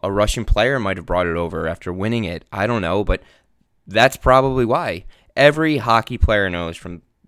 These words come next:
the second you get into the sport, you never touch the Stanley Cup. It's a superstition, but it's true. You just don't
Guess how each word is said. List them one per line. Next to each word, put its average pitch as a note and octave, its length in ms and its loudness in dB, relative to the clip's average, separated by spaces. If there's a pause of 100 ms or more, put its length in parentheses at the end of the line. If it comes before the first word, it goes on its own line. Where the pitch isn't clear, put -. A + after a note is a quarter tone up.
the F2+ 220 -10 (140)
second - 560 -6
you B2+ 100 0
get G#2+ 200 2
into G2+ 200 -6
the F2 80 -10
sport, E2+ 420 -6 (220)
you A#2+ 140 -2
never A#2 640 2 (100)
touch - 320 -6
the G2 80 -10
Stanley F2 380 -8
Cup. E2 260 -14 (720)
It's B2+ 140 -10
a E3 60 -4
superstition, G3+ 800 -2
but C#3 200 0
it's C#3+ 220 -8
true. F3 420 -4 (160)
You D3+ 80 -8
just C#3+ 260 -8
don't A#2+ 320 -2